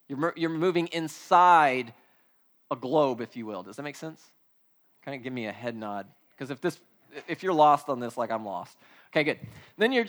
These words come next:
you move in even further, and then he starts talking about, <clears throat> it's not,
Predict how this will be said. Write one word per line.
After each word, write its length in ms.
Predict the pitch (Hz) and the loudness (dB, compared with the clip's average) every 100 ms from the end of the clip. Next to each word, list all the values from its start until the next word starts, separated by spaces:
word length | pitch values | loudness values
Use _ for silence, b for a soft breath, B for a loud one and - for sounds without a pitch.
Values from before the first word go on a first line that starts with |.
| - | -4
you 100 | 175 | 0
move 180 | 226 | 4
in 140 | 226 226 | 4 4
even 260 | 220 214 - - | 2 -4 -4 4
further, 640 | 269 277 247 185 143 127 | 6 6 4 2 0 -2
and 160 | 160 180 | 0 0
then 140 | 214 233 | 0 -2
he 280 | - 185 | -8 -10
starts 320 | 208 - 214 - | -8 2 2 6
talking 360 | 208 196 196 | 4 6 0
about, 300 | 190 180 170 B B _ _ - | 4 6 6 B B _ _ -10
<clears throat> 200 | 190 - | -10 -6
it's 200 | 185 - | -6 2
not, 200 | 240 | 2